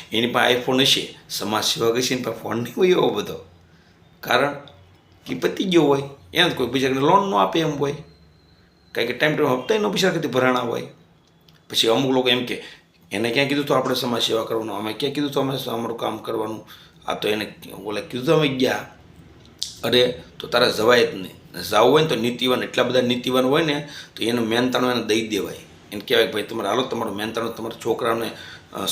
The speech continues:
કઈ સ્કૂલમાં ભણે છે, સ્કૂલમાં જઈને ફી ભરી આવો." એના છોકરાનું શીવરી આવો, એને દવાખાનું હોય તે ન્યા જઈને એને ઓછી ગાંઠે બે હજાર મૂકી આવો,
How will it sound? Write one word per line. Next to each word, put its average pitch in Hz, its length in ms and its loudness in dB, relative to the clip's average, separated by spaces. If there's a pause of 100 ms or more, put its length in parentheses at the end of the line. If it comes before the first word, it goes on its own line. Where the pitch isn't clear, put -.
(120)
કઈ 160 140 2
સ્કૂલમાં 143 400 0
ભણે 117 180 -2
છે, 113 240 0
સ્કૂલમાં 104 440 -2
જઈને 98 140 -8
ફી 110 200 -4
ભરી 135 240 2
આવો." 190 340 0 (1400)
એના 98 120 -8
છોકરાનું 113 440 -6
શીવરી 156 420 2
આવો, 123 180 2 (380)
એને 98 120 -6
દવાખાનું 120 480 0
હોય 120 140 0
તે 110 100 -6 (180)
ન્યા 113 200 0
જઈને 120 180 0
એને 113 100 0
ઓછી 120 260 2
ગાંઠે 120 280 0
બે 110 160 0
હજાર 117 180 0
મૂકી 110 380 0
આવો, 127 380 2